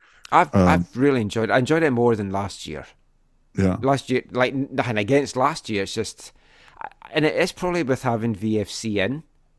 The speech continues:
Speaker 1: that was probably a bit more engaged. I actually got on less calls this year with other teams than I did last year, which I, I, just trying to find the time to do everything, of course, i-, is always tough. But no, it, it was good.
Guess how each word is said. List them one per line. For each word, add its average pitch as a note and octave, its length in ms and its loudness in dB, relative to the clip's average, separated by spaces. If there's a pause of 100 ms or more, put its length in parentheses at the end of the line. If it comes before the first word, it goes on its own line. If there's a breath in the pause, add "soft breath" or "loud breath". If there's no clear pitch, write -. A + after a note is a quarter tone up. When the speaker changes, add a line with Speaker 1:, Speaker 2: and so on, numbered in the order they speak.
(800)
Speaker 1:
that A#2 160 2
was G#2+ 100 -4
probably A2 220 0
a G2 60 0
bit A2 160 0
more G#2+ 220 0
engaged. G#2+ 440 -2
I B2+ 160 2
actually D3+ 220 -2
got B2+ 300 2
on A#2+ 180 -2
less A#2 320 0
calls F3+ 520 -2
this A#2+ 240 -6
year A2 220 -2
with G2 140 -4
other G#2 200 -4
teams C3+ 540 -6 (380)
than C3+ 200 2
I C3 60 0
did B2 220 0
last G#2 360 -2
year, A2 280 -4 (1300)
which - 400 -2 (640 soft breath)
I, G2+ 140 -2 (100)
I, - 60 -20 (580 loud breath)
just - 320 -14
trying F#2+ 160 -4
to F#2 60 -4
find G#2 200 -2
the G2+ 60 0
time A#2+ 260 0
to A#2 60 -4
do B2 380 4 (140)
everything, G#2 600 -2 (100)
of - 160 -10
course, G#2+ 300 -2
i-, A2 60 4
is G2+ 200 -2
always G2+ 260 0
tough. G#2+ 220 -4
But C3 120 -4
no, G3 160 0
it, - 180 -8
it G#3 80 -4
was D3+ 120 -4
good. - 360 -8